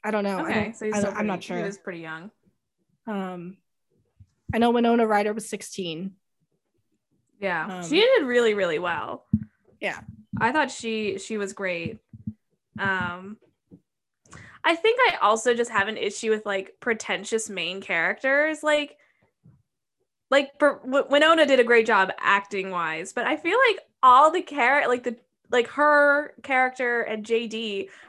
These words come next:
Speaker 2: were both just so pretentious in, like, completely different ways. I don't know. I'm a gifted kid and, like,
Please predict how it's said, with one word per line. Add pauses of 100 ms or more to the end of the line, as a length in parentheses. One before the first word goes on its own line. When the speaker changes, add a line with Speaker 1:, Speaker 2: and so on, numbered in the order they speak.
Speaker 2:
were
both
just
so
pretentious
in,
like,
completely
different
ways. (540)
I
don't
know. (720)
I'm
a
gifted
kid
and,
like,